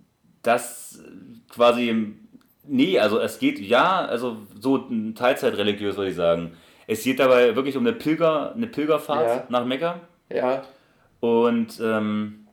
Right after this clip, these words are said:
Speaker 1: ja, dass sie dann quasi sozusagen eine Detox-Wanderung sozusagen, äh, mit Kubi.
Speaker 2: Aber da gehen die doch, warum gehen die nicht den Jakobsweg einfach, der ist doch gleich in Europa. Schreib ihr das mal auf Facebook, da kann die ein bisschen Geld sparen.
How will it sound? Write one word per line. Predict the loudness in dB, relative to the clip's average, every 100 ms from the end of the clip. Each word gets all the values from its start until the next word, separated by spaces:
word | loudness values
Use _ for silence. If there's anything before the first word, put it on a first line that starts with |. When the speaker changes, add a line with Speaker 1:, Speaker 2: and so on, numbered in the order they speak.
| _ -2
Speaker 1:
ja, | 4 4 4 -8 -20 _ 0
dass | 0 0
sie | 0
dann | 2 2 0 -2 -4 -12
quasi | 0 2 2 0 -4 -4
sozusagen | -6 -8 0 2 4 2 -6 -8 -12
eine | -6 -6
Detox-Wanderung | -8 -10 -6 -2 -2 2 4 4 2 -2 -6
sozusagen, | -8 -10 2 6 6 4
äh, | -4 -2 -2 -4 -10 -14
mit | -14 -4
Kubi. | -2 0
Speaker 2:
Aber | -2 -4
da | -8
gehen | -6 -8
die | -6
doch, | -6 -4
warum | -4 -2
gehen | -2
die | -2
nicht | -4 -4
den | -4
Jakobsweg | -4 -4 -8 -8 -6 -4
einfach, | -4 -4
der | -6
ist | -6
doch | -2
gleich | -2 -2
in | -4
Europa. | -4 -6 -8 -14 -16 _ _ _ _ _ _ _ _ _ -20 _ _ _ _ _ _ _ _ _ _
Schreib | -4 -2 2
ihr | 2
das | 2 0
mal | 0
auf | 0 0
Facebook, | 0 -2 -2 -2
da | -2 -2
kann | -4
die | -4
ein |
bisschen | -6 -6
Geld | -2 -2 -4
sparen. | -8 -8